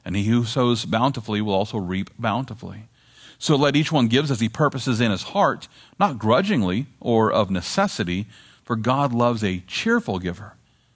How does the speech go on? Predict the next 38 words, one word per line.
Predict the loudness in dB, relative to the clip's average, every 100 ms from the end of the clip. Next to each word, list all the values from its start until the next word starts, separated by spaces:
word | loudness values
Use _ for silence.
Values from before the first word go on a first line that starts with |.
| _
And | -4
God | 2 2
is | 2
able | -2 -2
to | 0
make | 0 0
all | -2
grace | 0 -2 -2
abound | -2 -2 -2
toward | -6 -8 -4
you, | -4 -4 -8 -16 -20 _ _ _ _ _ _ _ _ _ _ _ _ _ _ _ _ _ _
that | -6 -4
you, | 2 2 2
always | -2 -2 -2
having | 0 0 0 -2
all | 0 0 0
sufficiency | -6 -6 -6 -6 -4 -2
in | -2
all | -2 -4
things, | -2 0 0 -2 -12 _ _ _ _
<clears throat> | -18 -18 -18 _ _ _ _ _ _ _ _ _ -20 -20 _
may | -4
have | -2 -2
an | -2
abundance | -2 -2 -2 -4 -8
for | -8
every | -6 -8
good | -10 -12
work. | -14 -18 -20 -20 _ _ _ _ _ _ _ _ _ _ _ _ _ _ _ _ _ _
Now, | -6
Christian, | -4 -2 0
listen, | 0 2 2
the, | 0
the | 0 -2
Lord | 0 0
is | -2
calling, | -2 -4 -2 -2 -4
uh, | -6 -8